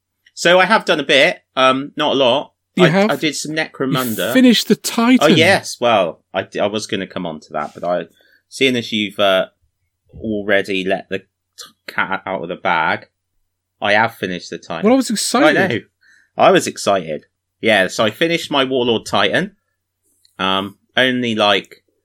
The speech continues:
Speaker 1: what is it, twelve to eighteen months on from when, it's at least that, isn't it?
Speaker 2: At least. I mean, it, it's, yeah. Yeah, I mean, you started doing that when I, when I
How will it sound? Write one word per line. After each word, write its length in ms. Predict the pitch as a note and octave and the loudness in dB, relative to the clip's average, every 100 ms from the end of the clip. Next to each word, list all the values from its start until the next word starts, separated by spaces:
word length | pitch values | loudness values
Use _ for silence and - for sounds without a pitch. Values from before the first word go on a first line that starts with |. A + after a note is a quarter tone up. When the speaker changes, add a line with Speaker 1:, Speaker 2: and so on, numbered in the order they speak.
| _ _ _ _ _ | _ _ _ _ _
Speaker 1:
what 180 | A#2 F2 | -6 -6
is 100 | F2+ | -4
it, 220 | D#2+ - - | -8 -10 -4
twelve 360 | A#2+ A#2+ B2 | 0 0 -4
to 120 | - | -6
eighteen 440 | B2 B2+ - B2 B2 | -6 -6 -6 -8 -6
months 320 | B2 A2+ - | -6 -8 -6
on 320 | A2+ B2+ D3+ | -4 -4 -8
from 240 | - A#2 A#2+ | -6 -6 -4
when, 340 | A#2 A#2 A#2+ _ _ _ _ _ _ _ _ _ | -6 -6 -10 _ _ _ _ _ _ _ _ _
it's 240 | A#2 - | -10 -8
at 100 | B2 | -8
least 340 | A#2 C#3+ B2+ - | -2 -2 -4 -2
that, 240 | G#2 F2 | 0 0
isn't 140 | F#2 A2+ | -2 -6
it? 160 | D#2 - _ _ _ _ _ _ _ _ _ _ G#3 | -8 -12 _ _ _ _ _ _ _ _ _ _ -6
Speaker 2:
At 120 | D3 | 0
least. 460 | D3+ C3 - - _ | 2 2 0 -12 _
I 120 | D3 | -4
mean, 120 | C#3 E3 | -2 -4
it, 180 | E3+ E3+ | -6 -6
it's, 320 | E3+ - - _ _ _ _ _ _ _ - | -6 -6 -12 _ _ _ _ _ _ _ -4
yeah. 260 | D3 G#2+ - _ | -2 -4 -10 _
Yeah, 140 | F3 | 0
I 20 | F3+ | 2
mean, 180 | F#3 | 2
you 80 | G3 | 0
started 480 | G3 - G#3 F3+ - | -2 -2 -4 -4 -4
doing 280 | F#3+ F3+ E3+ | -2 0 0
that 280 | D#3 A#2 - | -4 -6 -8
when 220 | B2+ C3+ | -4 -2
I, 400 | D3 C#3 C#3 C3 _ _ _ _ _ _ _ - | -2 0 -2 -2 _ _ _ _ _ _ _ -6
when 180 | C#3+ | -2
I 300 | C#3 C#3+ C#3 | 0 0 -2